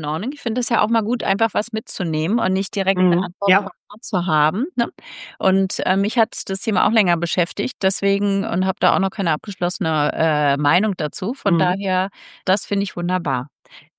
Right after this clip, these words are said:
Speaker 1: Vielen Dank. Nico, ich würd dir gerne zum Abschluss drei Fragen stellen. Du kennst sie als Hörer <laughs> meines Podcasts. <laughs>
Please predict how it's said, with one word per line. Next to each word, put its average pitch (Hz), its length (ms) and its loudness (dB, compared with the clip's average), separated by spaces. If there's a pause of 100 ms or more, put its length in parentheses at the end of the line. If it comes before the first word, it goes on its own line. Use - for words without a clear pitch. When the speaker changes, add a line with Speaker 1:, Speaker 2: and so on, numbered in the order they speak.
Speaker 1:
Vielen 160 280 -2
Dank. 143 300 0 (400)
Nico, 208 280 0
ich - 160 -6
würd 233 140 2
dir 240 100 2
gerne 208 320 2
zum - 220 -6
Abschluss - 500 -4
drei 185 560 2 (140)
Fragen 196 360 0
stellen. 165 560 -2
Du - 100 -8
kennst 202 340 -2
sie - 140 -16
als 156 240 -12
Hörer 160 320 2
<laughs> 139 200 -2
meines - 80 -10
Podcasts. 175 840 -2
<laughs> - 480 0